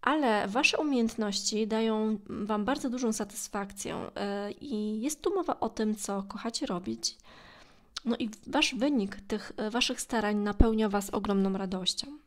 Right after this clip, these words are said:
Natomiast musicie uważać, abyście nie zaniedbali radości tworzenia.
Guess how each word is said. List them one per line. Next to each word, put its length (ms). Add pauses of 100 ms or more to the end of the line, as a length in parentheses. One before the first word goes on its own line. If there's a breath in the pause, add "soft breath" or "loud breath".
(1500 loud breath)
Natomiast 400
musicie 340
uważać, 480
abyście 380
nie 160
zaniedbali 760
radości 720 (100)
tworzenia. 720